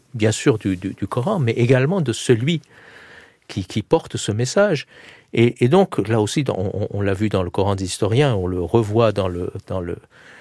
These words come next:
dans le Mahomet des historiens, nous voyons que nous avons affaire à des gens, donc le prophète Mohammed, mais également son entourage, euh,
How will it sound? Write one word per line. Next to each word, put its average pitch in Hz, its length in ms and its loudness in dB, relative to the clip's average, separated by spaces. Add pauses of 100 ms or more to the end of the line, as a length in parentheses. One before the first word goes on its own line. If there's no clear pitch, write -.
(140)
dans 104 80 0
le 101 100 0
Mahomet 101 320 -2
des 90 80 -10
historiens, 101 560 -2 (460)
nous 117 180 2
voyons 120 300 2
que - 120 -4
nous 120 240 2
avons 123 260 2
affaire 180 720 -2 (360)
à 110 100 2
des 98 160 -2
gens, 160 380 2 (640)
donc 80 200 -8
le 90 60 -6
prophète - 360 -6
Mohammed, 98 380 -4
mais 92 200 -6
également 98 400 -4
son 90 160 -6
entourage, 120 580 -2 (640)
euh, 107 560 4